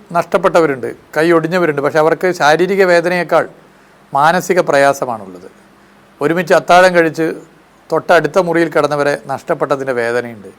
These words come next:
തൊട്ടടുത്ത വീട്ടിലുള്ളവരെ നഷ്ടപ്പെട്ടതിൻ്റെ വേദനയുണ്ട്, കയ്യിൽ നിന്നും വഴുതിപ്പോയ, സ്വന്തം എന്ന് വിശേഷിപ്പിക്കാവുന്നവരുടെ ജീവൻ നഷ്ടപ്പെട്ടതിൻ്റെ വേദനയുണ്ട്. അവർക്കൊക്കെ ഈ നിലയിലുള്ള മാനസികമായ കരുത്ത്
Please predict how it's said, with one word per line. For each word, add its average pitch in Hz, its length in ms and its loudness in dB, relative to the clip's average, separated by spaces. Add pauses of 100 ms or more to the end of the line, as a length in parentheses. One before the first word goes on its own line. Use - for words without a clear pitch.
(400)
തൊട്ടടുത്ത 165 580 2
വീട്ടിലുള്ളവരെ 180 480 2 (100)
നഷ്ടപ്പെട്ടതിൻ്റെ 143 680 -6
വേദനയുണ്ട്, 120 380 -8 (540)
കയ്യിൽ 202 340 4
നിന്നും 190 300 -2
വഴുതിപ്പോയ, 175 520 2 (1080)
സ്വന്തം 170 360 -2 (880)
എന്ന് 165 200 -4
വിശേഷിപ്പിക്കാവുന്നവരുടെ 165 1120 -2
ജീവൻ 160 280 -2
നഷ്ടപ്പെട്ടതിൻ്റെ 139 600 -4
വേദനയുണ്ട്. 117 440 -6 (680)
അവർക്കൊക്കെ 175 500 2 (360)
ഈ 165 140 -2
നിലയിലുള്ള 160 400 2 (800)
മാനസികമായ 180 1200 2 (440)
കരുത്ത് 151 320 0